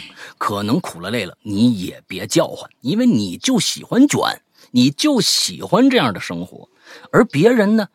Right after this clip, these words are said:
想享受自己悠然自得的生活，他自己达得很平衡，你想去打扰别人，你也不要，因为那个时候你就是个坏人。哈，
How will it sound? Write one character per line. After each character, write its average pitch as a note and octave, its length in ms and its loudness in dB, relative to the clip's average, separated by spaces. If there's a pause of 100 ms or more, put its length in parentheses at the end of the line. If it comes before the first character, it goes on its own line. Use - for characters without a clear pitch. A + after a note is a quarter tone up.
想 A#3+ 220 4
享 - 400 0
受 F3+ 180 0
自 E3 180 2
己 F#2 260 -6
悠 G#3+ 180 2
然 F3 180 0
自 D3+ 220 0
得 G2 100 -4
的 B2 80 0
生 A2 100 -4
活， A#2 80 -2
他 F#3+ 80 -2
自 F#3+ 280 -2
己 - 280 -10
达 A2 220 -2
得 F#3 80 4
很 G2 240 -2
平 A2+ 300 -4
衡， G#2 180 -8 (360)
你 A#2 220 4
想 - 280 -2
去 - 160 -4
打 - 200 -6
扰 A3 140 0
别 - 180 -20
人， - 140 -20 (400)
你 F2+ 240 -16
也 - 240 -20
不 - 100 -18
要， - 220 -16
因 A2 180 -6
为 G#2 120 -4
那 C3 120 4
个 E3+ 80 -4
时 - 140 -12
候 - 100 -20 (140)
你 G2 160 -12
就 - 180 -12
是 - 160 -14
个 - 120 -20
坏 - 260 -20
人。 - 140 -20 (1800)
哈， - 400 -8